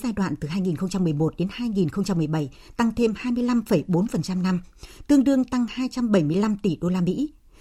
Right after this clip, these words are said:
G D P bình quân đầu người đạt gần ngưỡng ba nghìn đô la Mỹ thay vì mức gần hai nghìn bốn trăm đô la Mỹ như kết quả được công bố vào năm hai nghìn mười bảy. Giải đáp câu hỏi tại sao thời điểm này cơ quan quản lý lại đặt vấn đề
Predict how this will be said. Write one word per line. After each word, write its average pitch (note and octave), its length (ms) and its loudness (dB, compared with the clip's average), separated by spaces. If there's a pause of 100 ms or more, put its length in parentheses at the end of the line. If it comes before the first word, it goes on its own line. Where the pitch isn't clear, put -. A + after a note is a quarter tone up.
(200)
G B3 120 6
D C4+ 40 6 (120)
P B3 160 4
bình F#3+ 200 4
quân A3+ 160 0
đầu F#3+ 100 6
người E3+ 380 2
đạt F3+ 200 -2 (120)
gần F3+ 240 6
ngưỡng G3 260 2 (100)
ba A#3 180 0
nghìn G3 180 2
đô E3+ 80 0
la F#3+ 140 0
Mỹ B3+ 260 0 (340)
thay C4+ 140 4
vì G3+ 160 4
mức C4 240 2
gần F3 260 4
hai B3 160 -6
nghìn G3 340 2
bốn F#3+ 240 4
trăm G#3+ 180 -2
đô G3 80 2
la F#3+ 120 0
Mỹ F#3 260 0 (160)
như G3 140 6
kết - 200 0
quả D#3+ 200 0
được C#3+ 140 -6
công E3+ 180 -2
bố E3 160 0
vào E3+ 140 -4
năm D#3 120 -4
hai F3 100 -4
nghìn D#3 160 -2
mười D3 100 0
bảy. D3 200 -2 (1040)
Giải A3 140 2
đáp D4 200 -2
câu D4 100 2
hỏi A3 260 -2 (100)
tại G3 160 -2
sao A#3+ 300 -4 (140)
thời G#3 140 4
điểm E3 180 4
này F3 200 2 (220)
cơ A#3 100 4
quan A3 200 -2
quản D#3 180 -2
lý E3+ 220 -2
lại C4+ 180 -2
đặt F3 180 -4
vấn F#3 140 0
đề F#3 200 4